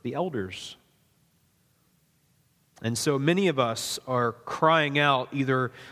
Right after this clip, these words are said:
verbally or some of us internally, "How long, O Lord? You call us to endure, but, but how long?"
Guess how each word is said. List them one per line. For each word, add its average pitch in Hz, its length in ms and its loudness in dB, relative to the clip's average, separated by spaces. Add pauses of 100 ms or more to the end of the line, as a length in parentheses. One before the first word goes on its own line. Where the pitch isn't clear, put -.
(120)
verbally 156 680 4
or 135 440 0 (200)
some 123 180 -2
of 117 120 -2
us 117 180 0
internally, 117 680 -2 (320)
"How 180 340 2
long, 170 580 2
O 139 140 2
Lord? 117 600 -2
You 131 100 0
call 196 460 2
us 139 220 0
to 131 160 -2
endure, 131 420 0
but, 123 180 -2 (240)
but 135 140 0
how 185 240 4
long?" 120 640 0